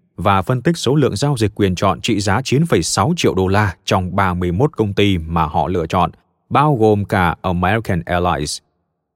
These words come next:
Liên quan đến sự kiện mười một tháng chín, nghiên cứu kết luận. Các công ty như American Airlines, United Airlines, Boeing và ở chừng mực nào đó là cả Delta Airlines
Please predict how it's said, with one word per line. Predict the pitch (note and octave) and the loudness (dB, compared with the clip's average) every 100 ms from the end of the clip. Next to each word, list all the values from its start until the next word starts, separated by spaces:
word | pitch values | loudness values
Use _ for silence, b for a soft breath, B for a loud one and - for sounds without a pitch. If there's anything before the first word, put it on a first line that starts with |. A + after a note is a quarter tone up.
| _ | _
Liên | G#2 C#3 D3 | 2 2 4
quan | C#3 A#2+ | 2 2
đến | G#2+ D3 | 2 2
sự | A2+ | 0
kiện | - G2+ F2+ | 2 0 0
mười | G2 F2 | 0 0
một | D#2+ E2 | 0 -4
tháng | - F2+ | -2 -4
chín, | F#2 F#2 E3 - _ - | -2 0 0 -2 _ -4
nghiên | G#2 G2 E2+ | 0 0 0
cứu | - F2 F#2+ A#2 | -2 0 0 0
kết | B2+ | -2
luận. | A2 E2 - _ _ _ _ _ _ _ _ _ _ _ _ _ _ _ _ - | 0 -2 -2 _ _ _ _ _ _ _ _ _ _ _ _ _ _ _ _ 0
Các | E3 | 2
công | F3 E3 | 4 6
ty | E3 D#3 | 8 8
như | D3+ | 6
American | D3 C3 C3 D3 D3 A#2+ | 4 4 4 4 4 0
Airlines, | G#2+ A2 A2 G#2+ G2+ - _ | 0 2 2 2 2 -2 _
United | G#2 A2+ A2+ B2+ D3+ G2 E2+ | 2 2 4 4 4 0 0
Airlines, | G2+ G#2+ F#2+ D#2 - - - | 0 2 2 0 -4 -12 -8
Boeing | G#2+ A2 B2+ B2 E2+ D#2 _ _ | -2 2 4 4 2 -4 _ _
và | G#2 G#2+ A2+ | -4 0 4
ở | G#2+ F2+ | 2 2
chừng | - G#2+ | 0 0
mực | G#2+ - | 0 0
nào | G2+ G2+ | 0 0
đó | G2+ G2 B2+ G3+ _ _ | 4 2 2 0 _ _
là | G#2 A2 A2+ | -2 2 2
cả | - G#2 F#2 | 2 0 2
Delta | A#2+ C#3+ C#3 A2 | 2 2 2 0
Airlines | G2+ G#2+ G#2 F#2 E2 | 2 0 2 2 0